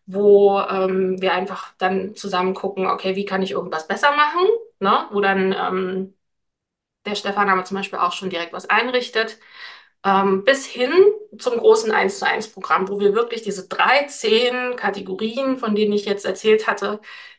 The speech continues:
ähm, alles, alles durchgehen. Da gab's jetzt einen großen Change. Ähm, vorher haben wir das zusammen mit den Kundinnen gemacht, äh, vorzugsweise Frauen tatsächlich. Ähm, aber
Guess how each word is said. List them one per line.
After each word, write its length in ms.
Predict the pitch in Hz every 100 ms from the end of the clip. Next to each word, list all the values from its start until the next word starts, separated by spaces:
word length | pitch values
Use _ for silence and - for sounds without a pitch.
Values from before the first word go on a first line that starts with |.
| _
ähm, 480 | 196 202 196 196 202
alles, 760 | - 190 214 208 - - - _ _ _
alles 340 | 185 196 214 -
durchgehen. 880 | 202 208 214 - 156 151 165 - _
Da 100 | 185
gab's 240 | 190 196 214
jetzt 200 | 208 202
einen 120 | 190
großen 300 | 185 185 185
Change. 640 | - 233 294 330 - - -
Ähm, 220 | 208 202
vorher 340 | 208 208 190
haben 140 | 190 190
wir 60 |
das 180 | 175 -
zusammen 480 | - 180 175 190 285 320 339 370 _
mit 200 | 254 254
den 120 | 262 262
Kundinnen 480 | 269 269 277 269
gemacht, 540 | 269 262 277 370 - _ _ - - - _
äh, 180 | 185 180
vorzugsweise 800 | - - 185 - - - 180 185
Frauen 500 | - 165 180 247 359
tatsächlich. 880 | 381 269 240 277 - 339 427 - - _
Ähm, 640 | 214 208 214 214 220 220 _ _ _ _ _ _ _ _ _
aber 580 | 190 196 214 214 214 214